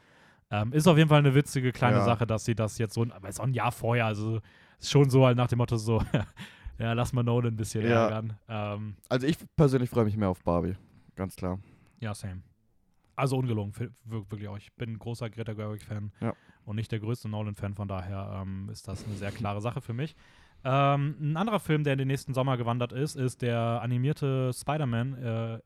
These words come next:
Speaker 1: A New Universe-Film.
Speaker 2: Mhm.
Speaker 1: Die Fortsetzung zu Into the Spider-Verse ist jetzt verschoben worden, kommt jetzt erst Sommer nächsten Jahres raus. Ähm, das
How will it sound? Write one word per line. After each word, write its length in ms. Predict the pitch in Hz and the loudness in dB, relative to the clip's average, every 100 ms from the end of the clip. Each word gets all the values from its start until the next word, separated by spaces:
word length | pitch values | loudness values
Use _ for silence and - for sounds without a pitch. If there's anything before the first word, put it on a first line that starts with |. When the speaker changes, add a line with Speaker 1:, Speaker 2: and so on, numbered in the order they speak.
| _ _ _ 120 | _ _ _ -6
Speaker 1:
A 80 | |
New 160 | 117 120 | -2 0
Universe-Film. 960 | 117 127 123 107 104 - - 113 127 160 | 2 2 2 0 -4 -6 -6 -4 -2 -4
Speaker 2:
Mhm. 340 | 113 110 120 - - | -6 -4 -6 -8 -12
Speaker 1:
Die 60 | |
Fortsetzung 580 | - 123 117 123 - 131 | -2 0 0 -4 -4 -6
zu 140 | - | -4
Into 160 | 120 117 | -6 -6
the 120 | 107 | -10
Spider-Verse 560 | 104 120 139 131 131 - | -8 -6 -4 -2 -4 -6
ist 200 | 120 - | -10 -8
jetzt 140 | 120 | -10
verschoben 340 | - 110 165 160 | -8 -4 -2 -2
worden, 300 | 143 139 131 | -2 -4 -6
kommt 260 | - 113 | -10 -10
jetzt 240 | 117 107 - | -8 -10 -10
erst 240 | 101 98 | -12 -8
Sommer 240 | 104 104 101 | -6 -6 -6
nächsten 260 | 117 - | -8 -8
Jahres 300 | 110 110 - | -8 -8 -8
raus. 280 | 104 107 - _ _ _ _ _ _ _ _ | -6 -6 -10 _ _ _ _ _ _ _ _
Ähm, 460 | 107 101 101 101 98 - | -12 -8 -8 -8 -10 -8
das 440 | 104 101 - - | -6 -6 -12 -16